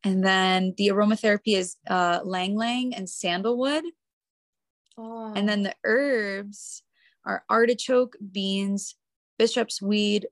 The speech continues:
Speaker 1: burdock, cherry, cock's a head, I don't know what that is, um, cowslip, feverfew, foxglove, kidneywort, mugwort, peppermint, ragwort,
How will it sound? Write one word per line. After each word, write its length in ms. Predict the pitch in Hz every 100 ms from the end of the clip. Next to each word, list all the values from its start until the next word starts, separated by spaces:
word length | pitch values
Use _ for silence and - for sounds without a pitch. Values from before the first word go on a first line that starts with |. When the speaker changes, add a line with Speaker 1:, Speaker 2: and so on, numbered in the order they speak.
| _ _
Speaker 1:
burdock, 720 | 165 - 202 220 214 208 214 - -
cherry, 680 | - 208 208 214 220 214 _ _ _ _ _ -
cock's 580 | - 233 277 330 - -
a 120 | - 202
head, 500 | - 226 175 175 -
I 40 |
don't 160 | 180 185
know 60 |
what 120 | 196 190
that 200 | 90 170
is, 460 | 175 226 - - _ - - - _ -
um, 460 | 214 202 196 190 190 214 _ _ - _ _ _ _ _
cowslip, 880 | - - 233 254 254 - 247 240 247 _ _ _ _ _ _ _ _
feverfew, 1040 | 240 226 202 226 220 - 214 202 196 202 196 _ _ _ _ _ _
foxglove, 840 | 226 226 - - 214 214 208 208 202 _ _ _
kidneywort, 760 | - 233 226 233 220 220 214 -
mugwort, 800 | 196 190 208 214 214 214 214 214 - _ _ -
peppermint, 640 | - - 247 240 233 233 - _ _
ragwort, 920 | 196 175 190 226 214 214 226 226 220